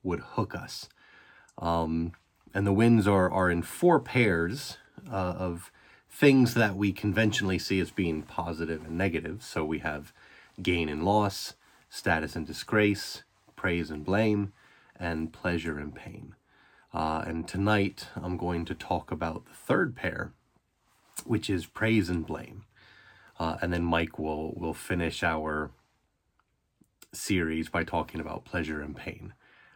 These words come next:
uh, in his next talk. So the, the thing about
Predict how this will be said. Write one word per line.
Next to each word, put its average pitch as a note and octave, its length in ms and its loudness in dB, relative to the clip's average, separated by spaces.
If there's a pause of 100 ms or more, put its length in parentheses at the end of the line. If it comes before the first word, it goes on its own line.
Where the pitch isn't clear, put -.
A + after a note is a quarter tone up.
(120)
uh, D#2+ 180 -4
in D2+ 100 -8
his D#2 220 -6
next - 300 -8
talk. - 320 -12 (1160)
So D#3 320 6
the, D3+ 220 4 (1120)
the D#3 140 4
thing D#4 340 2
about A#2+ 680 2